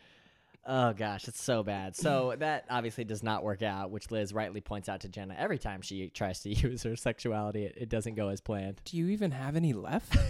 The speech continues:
Speaker 1: <laughs> Um, okay, now talk about Tracy's storyline, 'cause I think Tracy is, is also very, very interesting. He,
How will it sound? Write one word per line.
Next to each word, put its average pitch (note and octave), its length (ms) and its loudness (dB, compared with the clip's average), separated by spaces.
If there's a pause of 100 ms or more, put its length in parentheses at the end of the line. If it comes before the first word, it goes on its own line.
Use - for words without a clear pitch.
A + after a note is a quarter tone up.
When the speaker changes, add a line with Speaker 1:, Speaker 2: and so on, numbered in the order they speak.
(400)
Speaker 1:
<laughs> G#3+ 100 2 (1400)
Um, C#3+ 420 8
okay, C#3+ 320 6
now B2 260 4
talk F3 160 2
about E3+ 160 4
Tracy's B2 400 4
storyline, F#2+ 420 2
'cause - 80 -6
I A#2+ 80 4
think A#2 160 0
Tracy G#2+ 380 4
is, - 340 -6
is G2 400 -2 (220)
also G2 560 0
very, F#2 240 2
very F#2 240 0
interesting. E2+ 500 -6
He, G#2+ 420 2